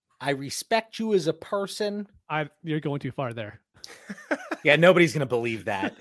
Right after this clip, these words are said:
Speaker 2: <laughs>
Speaker 1: Anyway, so to compare it really quickly, because I kinda let it, uh, got away from this, comparing it to the Discord mock that we did earlier today, which went Hall, Walker,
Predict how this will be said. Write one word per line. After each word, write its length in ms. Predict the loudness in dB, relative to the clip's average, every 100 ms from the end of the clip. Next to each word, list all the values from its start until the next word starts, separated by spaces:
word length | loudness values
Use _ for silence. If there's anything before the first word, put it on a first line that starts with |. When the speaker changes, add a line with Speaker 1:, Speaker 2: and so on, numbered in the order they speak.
| -10 -6
Speaker 2:
<laughs> 180 | 2
Speaker 1:
Anyway, 720 | 4 8 8 8 6 6 0 -6 -18 -12
so 180 | 2 2
to 140 | 2
compare 440 | -2 0 2 2 0
it 80 | 0
really 180 | -4 -2
quickly, 360 | -4 -2 -4
because 180 | -6 -4
I 60 | -2
kinda 200 | -2 -4
let 200 | -4 -6
it, 120 | -14 -20 _ -10
uh, 320 | -4 -2 -4 -8 _ -14
got 160 | -2 0
away 200 | 0 -2
from 180 | -4 -12
this, 280 | -12 -14 -20 _ _ _ -12
comparing 520 | -10 -4 -4 -2 -6
it 80 | -8
to 100 | -10
the 60 |
Discord 600 | -6 -6 -6 -8 -6 -6
mock 320 | -8 -10 -14 -14
that 100 | -12
we 80 |
did 100 | -8
earlier 240 | -8 -8 -10
today, 400 | -14 -16 -16 -18 _ _ -8
which 240 | -8 -4
went 180 | -4 -4
Hall, 600 | -2 0 2 0 -2 -8 _
Walker, 580 | -2 0 0 -4 -10 -10